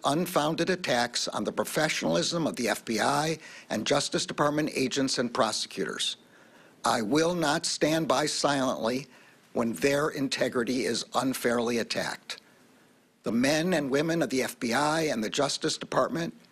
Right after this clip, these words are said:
are dedicated, patriotic public servants. Every day, they protect the American people from violent crime,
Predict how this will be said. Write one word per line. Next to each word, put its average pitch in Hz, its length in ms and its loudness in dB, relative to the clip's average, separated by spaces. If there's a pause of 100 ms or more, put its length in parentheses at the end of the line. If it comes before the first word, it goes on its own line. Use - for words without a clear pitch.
(240)
are 104 120 0
dedicated, 160 840 0 (280)
patriotic 143 920 0
public 131 340 0
servants. - 600 -4 (760)
Every 190 380 2
day, 110 540 -2 (300)
they 110 120 0
protect 160 460 0
the 151 60 2
American 156 560 0
people - 460 -2 (280)
from 113 220 0
violent 110 400 0
crime, 170 580 0